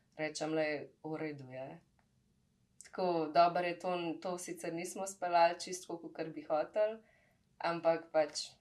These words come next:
še vedno smo kle, še vedno smo zdravi, svet stoji,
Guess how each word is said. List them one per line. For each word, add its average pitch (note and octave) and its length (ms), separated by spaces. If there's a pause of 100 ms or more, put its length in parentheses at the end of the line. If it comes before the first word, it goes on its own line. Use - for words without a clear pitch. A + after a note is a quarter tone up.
(140)
še - 220
vedno F3 260
smo A3 200
kle, F#3 340
še F#3 160
vedno F3 260
smo F3+ 260
zdravi, E3+ 1120
svet E3+ 380
stoji, E3 720